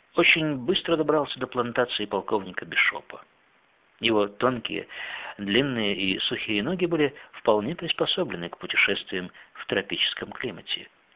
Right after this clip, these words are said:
Да и сам он выглядел таким худым, что трудно было предположить, чтобы в его теле пульс-, пульсировала жизнь, а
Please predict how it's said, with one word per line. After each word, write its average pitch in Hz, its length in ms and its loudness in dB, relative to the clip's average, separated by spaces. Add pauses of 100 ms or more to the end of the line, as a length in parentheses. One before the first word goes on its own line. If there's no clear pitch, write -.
(300)
Да 147 80 6
и 190 360 4
сам 226 260 0
он 104 160 -2 (120)
выглядел 104 500 -2 (300)
таким 95 440 -4
худым, 110 560 -4
что - 260 0 (440)
трудно 139 360 0
было 120 280 2
предположить, 107 920 -2 (300)
чтобы 95 300 0
в 95 40 -6
его 90 300 0
теле 104 300 -4
пульс-, - 420 -8
пульсировала 92 640 -2
жизнь, 117 400 -6
а 90 140 2